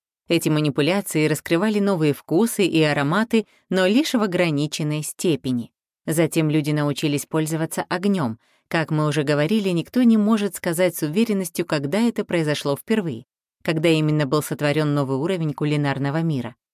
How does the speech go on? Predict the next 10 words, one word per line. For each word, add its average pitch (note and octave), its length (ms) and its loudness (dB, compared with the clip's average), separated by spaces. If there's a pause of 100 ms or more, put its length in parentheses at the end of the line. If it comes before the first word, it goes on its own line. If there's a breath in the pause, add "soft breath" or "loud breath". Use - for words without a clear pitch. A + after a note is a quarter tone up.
(280)
Этот E3+ 340 -2
акт - 420 -6
творения E3 540 0
вполне D#3 420 -2
возможно G3 480 0
мог G#3 220 -2
начаться G3 480 -2
в - 60 -20
то F3 140 0
время, G#3 400 4